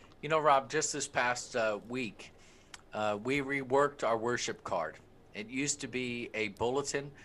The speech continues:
uh, you know, open and shut like a book on, on each page. And then we went to a card front and back on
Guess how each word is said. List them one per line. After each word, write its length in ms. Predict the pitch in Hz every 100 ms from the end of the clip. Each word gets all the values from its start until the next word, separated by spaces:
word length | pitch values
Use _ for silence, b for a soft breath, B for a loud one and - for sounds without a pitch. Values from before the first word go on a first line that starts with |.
| b b -
uh, 320 | 101 101 101 -
you 180 | 110 113
know, 260 | 104 107 87 120
open 560 | 139 139 143 127 123 -
and 180 | 117 110
shut 340 | - 135 -
like 200 | 120 117
a 60 | 98
book 420 | 139 139 - - 67
on, 200 | 104 98 -
on 180 | 101 117
each 220 | 143 -
page. 480 | 131 127 127 123 b b -
And 120 | 98
then 100 | 135
we 120 | 151
went 260 | 135 143 -
to 280 | - 135 127
a 100 | 120
card 480 | 107 - 127 131 123
front 260 | - 135 131
and 160 | 127 107
back 380 | 117 120 120 -
on 240 | 101 101